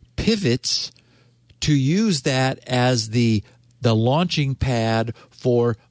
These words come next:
attacks into the lan network to which they now have access. You know, it's not so much that someone's laundry list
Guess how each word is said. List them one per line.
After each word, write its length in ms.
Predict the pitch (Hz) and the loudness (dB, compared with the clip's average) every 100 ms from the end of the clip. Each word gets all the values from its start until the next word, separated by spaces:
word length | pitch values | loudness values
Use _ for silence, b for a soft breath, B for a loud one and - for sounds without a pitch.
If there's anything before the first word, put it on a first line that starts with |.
| - | -10
attacks 720 | - - 135 131 135 - - - _ _ - | -4 0 0 0 0 -4 -8 -12 _ _ 2
into 600 | 165 180 - 135 131 127 - | 2 2 2 2 2 2 -4
the 220 | 110 123 | -2 2
lan 540 | 117 120 120 117 117 | 2 2 2 0 -2
network 580 | 113 131 185 143 113 - - B | -2 -2 0 0 -2 -4 -12 B
to 100 | - | -2
which 280 | 131 123 - | 0 0 0
they 120 | 123 | -2
now 360 | 110 110 107 107 | 0 0 0 0
have 280 | 87 101 101 | 0 0 -2
access. 840 | - 107 95 - 92 101 - - - B B B B B | -2 -4 -4 -4 -2 -2 -2 -6 -10 B B B B B
You 80 | 131 | -2
know, 140 | 131 151 | 0 0
it's 140 | - | 0
not 200 | 151 226 | -2 -2
so 200 | - 254 | 0 0
much 280 | 196 190 - | 0 -2 -2
that 120 | 135 | -2
someone's 420 | - 151 147 127 | 0 0 2 2
laundry 460 | 104 113 170 139 120 | 2 2 2 0 0
list 480 | 101 98 123 - | 2 2 0 -4